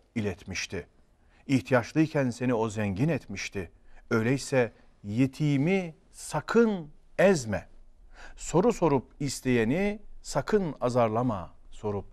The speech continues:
isteyeni. Sadece Rabbinin nimetini anlat diye efendim mealen <clears throat> bir, e, hatırlatmada bulunmak istiyorum. Şimdi sevgili hocam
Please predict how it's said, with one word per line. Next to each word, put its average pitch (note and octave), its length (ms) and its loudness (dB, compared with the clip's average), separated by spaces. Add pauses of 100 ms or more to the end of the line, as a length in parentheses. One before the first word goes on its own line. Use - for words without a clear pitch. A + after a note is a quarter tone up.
isteyeni. - 580 -10 (560)
Sadece C#3 720 0 (280)
Rabbinin A#2 640 -4 (200)
nimetini F#2+ 600 -10 (260)
anlat G2+ 580 -6 (240)
diye A2+ 280 -2 (520)
efendim G#2+ 280 -4
mealen C#3 460 2 (240)
<clears throat> - 240 -6
bir, A#2 320 -4 (100)
e, G#2 400 0
hatırlatmada A2+ 800 0 (200)
bulunmak A2+ 400 -8
istiyorum. - 380 -10
Şimdi G3+ 300 -2
sevgili F#3+ 340 2
hocam C#3+ 360 4